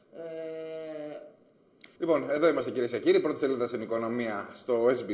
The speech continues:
Speaker 2: C. Είμαστε μαζί με τον κύριο Νίκο Σκουριά. Μιλάμε για το χρηματιστήριο, για τις αγορές των ομολόγων, είτε του ελληνικού δημοσίου, είτε και των εταιρικών ομολόγων. Ε, διότι αυτή η συμφωνία με τους δανειστές φαίνεται ότι αποκλιμακώνει και τις αποδόσεις των ελληνικών ομολόγων και το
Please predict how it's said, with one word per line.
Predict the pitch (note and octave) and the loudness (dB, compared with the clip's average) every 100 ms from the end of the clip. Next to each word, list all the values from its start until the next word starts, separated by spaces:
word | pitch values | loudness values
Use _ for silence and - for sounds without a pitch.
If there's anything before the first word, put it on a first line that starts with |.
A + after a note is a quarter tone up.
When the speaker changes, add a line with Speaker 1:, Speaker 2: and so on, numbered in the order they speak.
| G2 | -2
Speaker 2:
C. | |
Είμαστε | E3 F3+ B2+ B2 | -2 0 -2 -2
μαζί | A2+ B2 | -4 -4
με | G#2+ | -4
τον | G2+ | -4
κύριο | G#2+ G2+ | -2 -4
Νίκο | G2+ G2+ | -4 -10
Σκουριά. | - F2+ E2 A#2+ E3 - | -10 -10 -2 0 0 -4
Μιλάμε | A#2+ A#2 C#3 B2+ G#2+ | -4 2 4 4 0
για | A2 | 0
το | D3+ | 0
χρηματιστήριο, | C3 A2+ F#2 D#2 G#2+ C#3+ C3+ | -4 -6 -6 -6 -4 -2 0
για | A#2+ | -2
τις | C#3 - | -4 -6
αγορές | B2 B2 A#2+ | -4 -2 -4
των | A2 | -6
ομολόγων, | F#2+ F#2+ G2 G#2 C#3+ - - _ _ | -6 -4 -4 -4 -8 -16 -20 _ _
είτε | B2+ B2 | -10 -4
του | |
ελληνικού | B2 A#2 C3+ | -4 -2 -2
δημοσίου, | B2 A#2+ D#3+ | -2 -4 -4
είτε | D#3+ | -2
και | |
των | C#3+ C3+ | -2 0
εταιρικών | B2+ B2 E3+ | 0 0 0
ομολόγων. | B2 F#2+ F2+ F#2+ - - _ _ - | 0 0 -2 -4 -10 -18 _ _ -2
Ε, | A#2 A2+ A2 A2 | 2 4 4 2
διότι | G#2 A2 A2+ A#2 G#2+ - - _ | 2 -2 0 0 0 -4 -16 _
αυτή | A2 G#2+ - E3 E3 D#3 C#3+ C3+ | -4 -4 -4 0 0 2 0 -2
η | A2+ | -4
συμφωνία | - B2 B2+ C#3 C3+ | -6 -4 -4 -2 -4
με | B2+ | -4
τους | A2 G#2+ - G#2 | -6 -8 -8 -4
δανειστές | G#2+ G2 F2+ C#3 F#3+ - - - - - | -4 -4 -6 -2 -2 -4 -14 -18 -20 -18
φαίνεται | - F3+ G3 F#3 | 0 0 0 -4
ότι | E3 D#3+ D3+ - - _ | -4 -4 -6 -12 -20 _
αποκλιμακώνει | - C#3+ D#3 D#3+ C#3+ A#2+ E3 B2 G#2+ | -6 -4 -2 -2 -2 0 0 0 -2
και | A#2 | -6
τις | A#2+ | -6
αποδόσεις | G#2 A2 A2 | -4 -4 -6
των | G#2+ | -8
ελληνικών | G2+ G2 F#2 | -8 -8 -6
ομολόγων | F2 D#3+ F3 D#3+ B2 | -2 0 0 -2 -2
και | C3+ | -4
το | - | -2